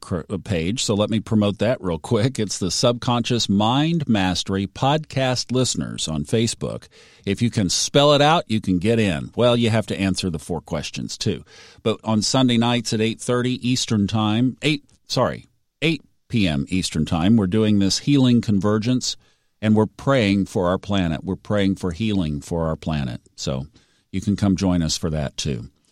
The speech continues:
All right. Well, we are going to talk about some balance in amongst this chaos.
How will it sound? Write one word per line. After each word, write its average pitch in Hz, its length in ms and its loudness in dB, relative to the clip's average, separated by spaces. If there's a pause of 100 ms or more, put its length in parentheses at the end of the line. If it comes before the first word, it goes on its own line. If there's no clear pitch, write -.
(680)
All 147 180 6
right. 139 360 6
Well, 123 460 6
we 143 320 4
are 131 140 4
going 131 300 4
to 120 100 -2
talk 131 340 0
about 120 300 0
some 110 200 0
balance 110 1040 2
in 120 140 4
amongst 113 640 2
this 107 240 -2
chaos. 123 1120 -2